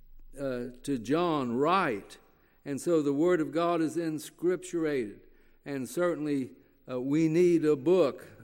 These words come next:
Our memories are such that without a book, we'd, uh, certainly forget many things. And then authentication.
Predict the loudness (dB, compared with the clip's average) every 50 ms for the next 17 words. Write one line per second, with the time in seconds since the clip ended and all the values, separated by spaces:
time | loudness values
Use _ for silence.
0 | -20 -14 -10 -8 -6 -4 -4 -2 -2 -2 0 0 -2 -2 -2 -4 -4 -4 -4 -6
1 | -8 -12 -20 -20 _ _ _ _ _ -16 -6 -2 0 0 0 -2 -4 -6 -4 -2
2 | -2 -2 -4 -6 -6 -4 -2 -2 0 0 0 -2 -2 -4 -8 -12 -10 -10 -8 -2
3 | 2 4 4 4 2 -2 -6 -6 -4 -4 -4 -4 -6 -16 _ _ _ _ _ _
4 | _ _ -10 -10 -10 -6 -2 0 0 0 0 -2 -4 -4 -6 -6 -6 -4 -2 -2
5 | 0 0 2 2 2 0 -2 -6 -6 -4 -2 0 0 -2 -2 -2 -2 -2 0 -2
6 | -2 -4 -6 -10 -14 -20 -20 -20 -20 -20 -20 -20 _ -20 -20 -20 -20 -20 -20 -14
7 | -6 -4 -2 2 2 4 4 4 2 0 -2 -2 -2 -2 -2 -2 0 0 2 2
8 | 2 2 0 2 2 4 4 4 2 -2 -8 -12 -16 -16